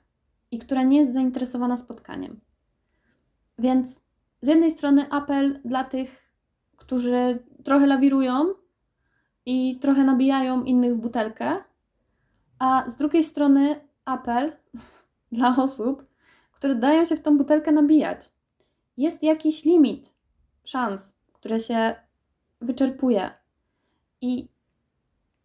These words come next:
i jest jakiś limit przykładanych terminów,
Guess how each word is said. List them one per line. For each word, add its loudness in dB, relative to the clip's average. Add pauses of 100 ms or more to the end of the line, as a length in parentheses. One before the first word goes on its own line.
(1900)
i 0
jest 2
jakiś -4
limit 4
przykładanych -2
terminów, -4